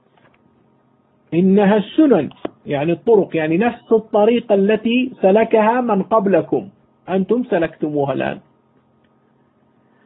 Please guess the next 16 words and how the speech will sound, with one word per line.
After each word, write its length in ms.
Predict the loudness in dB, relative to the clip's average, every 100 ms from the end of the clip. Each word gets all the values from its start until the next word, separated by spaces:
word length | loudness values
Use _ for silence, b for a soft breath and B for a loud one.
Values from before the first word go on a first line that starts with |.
| b b _ 2
قلتم: 600 | 4 4 4 2 2 2
"والذي 640 | 2 2 0 -2 -2 -4
نفسي 480 | -4 -6 -8 -10 -6
بيده"، 760 | -4 0 0 0 -2 -4 -6 -10 _ _ _ _ _ _ -10
من 200 | -6 -2
الذي 300 | -2 -2 -4
نفسه 340 | -6 -4 -4
بيده؟ 400 | 0 0 -2 -4 -2
هو 120 | 0
الله 180 | 0 -2
سبحانه 320 | -6 -6 -4
وتعالى، 340 | -4 -2 -2
يحلف 340 | -2 -2 0 2
بالله 480 | 0 0 2 2
تبارك 480 | 0 -4 -4 -6 -6
وتعالى. 400 | -6 -6 -8 -10